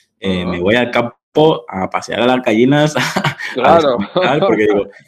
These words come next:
Speaker 1: es que un mundo no, no, no puede sin, sin el otro, es decir, es que
Speaker 2: Sí, sí.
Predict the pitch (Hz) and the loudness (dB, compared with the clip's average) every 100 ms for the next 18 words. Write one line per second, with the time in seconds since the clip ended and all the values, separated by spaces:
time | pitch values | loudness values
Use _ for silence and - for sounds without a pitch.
0 | _ 123 127 143 143 156 165 170 147 139 | _ -2 2 4 6 6 6 6 6 4
1 | 135 120 123 123 107 120 123 110 120 104 | 2 2 4 4 2 0 0 0 0 -2
2 | - 101 95 92 90 98 - 101 95 92 | -6 -8 -8 -10 -18 -20 -20 -14 -12 -10
3 | 95 92 95 95 92 95 - 92 90 90 | -10 -12 -14 -20 -20 -20 -16 -14 -14 -16
4 | 90 | -18